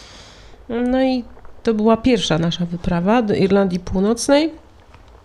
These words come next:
Mój Arek powiedział, że nie będziemy nic bukować, tyle tego wszystkiego, tych B and B,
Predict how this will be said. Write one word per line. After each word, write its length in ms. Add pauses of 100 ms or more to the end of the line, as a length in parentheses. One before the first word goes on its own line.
(360)
Mój 180
Arek 280
powiedział, 680
że 160
nie 100
będziemy 340
nic 120
bukować, 580
tyle 280
tego 260
wszystkiego, 540
tych 200
B 200
and 140
B, 140